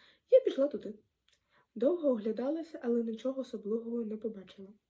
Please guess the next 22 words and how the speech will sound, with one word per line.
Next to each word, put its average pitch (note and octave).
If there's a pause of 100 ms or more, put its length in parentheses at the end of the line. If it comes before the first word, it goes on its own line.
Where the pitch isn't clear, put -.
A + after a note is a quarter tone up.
(880)
Аж A3
поки C#4+
не B3+
звернула A3+
увагу A#3+
на A#3 (220)
гойдалку. A#3 (360)
Сів -
ще -
один C#4+
конверт. C#4 (560)
Всередині C#4
було A#3+
написано: A#3 (880)
«Добре, A#3
що D4
ти D4+
тут. - (1080)
Але C4+
справжня B3+
весняна A#3
пригода A3